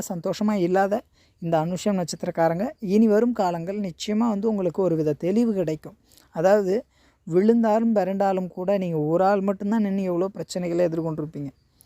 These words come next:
அது வந்து இனி மாறும். உங்களுக்கு ஓரளவுக்கு ஒத்துழைப்பு, ஹெல்ப் கிடைக்கும். ஓரளவுக்கு உங்களுக்கு நன்மையும் நடக்கும் அப்படின்றத நீங்க உணருவீங்க. எல்லா விதத்திலும் நல்லா இருக்கும். நிச்சயமா அனுஷம் நட்சத்திரக்காரர்களுக்கு இந்த ஆண்டு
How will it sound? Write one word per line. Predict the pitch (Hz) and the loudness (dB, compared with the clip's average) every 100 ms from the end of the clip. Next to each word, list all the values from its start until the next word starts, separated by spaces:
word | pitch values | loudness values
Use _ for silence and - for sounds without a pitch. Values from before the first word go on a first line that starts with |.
| _ | _
அது | - 170 | -2 2
வந்து | 175 220 | 2 2
இனி | 240 180 | 0 0
மாறும். | 151 156 170 165 - | 0 2 2 0 -8
உங்களுக்கு | 170 170 160 | -4 -2 0
ஓரளவுக்கு | 170 156 180 - | 0 0 0 -2
ஒத்துழைப்பு, | 180 - 180 175 - 240 151 | -2 -2 -2 -2 -4 -6 -2
ஹெல்ப் | 185 226 - | 0 0 -4
கிடைக்கும். | - 180 185 175 - - _ _ - | -2 0 0 -4 -14 -16 _ _ 0
ஓரளவுக்கு | 170 175 175 214 202 285 - _ | 4 4 4 0 -2 -8 -10 _
உங்களுக்கு | - 185 175 175 | -10 -4 -4 -4
நன்மையும் | 208 175 190 208 214 233 | -6 -4 -2 0 2 2
நடக்கும் | 196 165 170 196 175 | 0 -2 -2 -4 -4
அப்படின்றத | 165 190 185 170 | -2 -4 -2 -2
நீங்க | 208 175 | -2 -2
உணருவீங்க. | 143 151 170 156 160 175 | -2 0 0 0 0 0
எல்லா | 165 170 | 2 2
விதத்திலும் | 170 170 196 196 | 0 -2 -4 -6
நல்லா | 156 147 160 180 | -4 -4 -2 -2
இருக்கும். | 175 - 254 - - - - | -4 -6 -8 -8 -20 -20 -8
நிச்சயமா | 180 170 226 226 214 | -4 -2 0 2 0
அனுஷம் | 185 185 - 196 | -2 -2 -2 -2
நட்சத்திரக்காரர்களுக்கு | - - 170 165 165 156 151 - | -4 -6 -2 0 0 0 -4 -4
இந்த | 180 151 | -4 -2
ஆண்டு | 151 170 208 | -4 -4 -6